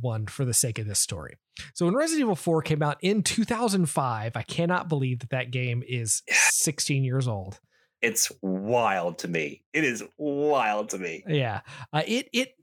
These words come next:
Speaker 1: not only revolutionized the survival horror game, but also the first per-, excuse me, the third person shooter by popularizing the over the shoulder view. If you have ever, if you played video games, you know that there are first person games where you're basically in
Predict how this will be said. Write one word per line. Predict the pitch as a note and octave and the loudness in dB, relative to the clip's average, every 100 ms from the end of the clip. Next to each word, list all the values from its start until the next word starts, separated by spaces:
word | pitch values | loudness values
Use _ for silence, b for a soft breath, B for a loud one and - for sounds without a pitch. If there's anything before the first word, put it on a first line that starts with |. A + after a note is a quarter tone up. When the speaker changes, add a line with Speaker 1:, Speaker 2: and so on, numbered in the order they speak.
| G#3 _ _ | -20 _ _
Speaker 1:
not | F#3 D#3+ A3+ E4 | 0 2 2 0
only | B3+ G3+ | 2 2
revolutionized | D3 E3 D#3+ D#3+ - D#3 D3 A#2 | 2 2 2 0 2 2 0 0
the | C3+ | 0
survival | - C3+ B2+ C#3 C3+ | 2 2 2 2 2
horror | B2+ C#3+ C#3 A#2+ | 0 0 0 0
game, | A#2+ C#3+ C3 A#2 | 0 2 2 0
but | A2 C#3+ | -2 -2
also | E3+ A3+ - | 0 2 2
the | C4 E3 | 0 -2
first | - G3 G#3 - | -2 0 0 0
per-, | - G3+ G#3+ | -2 -2 0
excuse | D#3+ - G#3+ | 0 0 0
me, | E3 | 0
the | C3 | -2
third | - C4+ D#4 F3+ | 0 0 0 0
person | D3 A#2 A#2 | 0 0 -2
shooter | A2 A2 G2+ G2 B B B | -2 -4 -4 -6 B B B
by | - | 0
popularizing | D3+ - F#3+ A3 B3 F#3+ C3+ B2 A#2 B2 | 0 2 0 2 2 2 2 2 0 0
the | A2+ A#2 - | -2 -6 -4
over | G3+ A3 G3 G#3+ | 0 0 2 2
the | F#3 | 2
shoulder | - D3 C3+ C3 B2+ | 2 0 0 2 0
view. | A2 A#2 F2+ - B B B B _ _ - | -2 -6 -6 -12 B B B B _ _ -4
If | D#3 | -4
you | - | -2
have | C#3+ - | -8 -2
ever, | B3 C4+ C#4+ | 0 0 0
if | G3 D3+ | 0 0
you | |
played | D3+ D4 F4+ G#3 | 2 2 2 2
video | G#3+ G#3 E3 | 2 2 2
games, | D3 C3+ C3 B2+ D#3 | 2 2 2 0 2
you | C#3+ | 2
know | D#3 | 4
that | D#3 C#3 | 2 0
there | C3 | -2
are | |
first | B2 B3+ A#3+ | 0 0 2
person | G#3 F#3+ E3 | 2 0 2
games | D3+ D3 D3 | 2 2 2
where | C3 | 0
you're | B2 A#2 A#2 | -2 -6 -4
basically | D3 C#3 C#3 C3+ | -2 0 0 0
in | C3+ | -2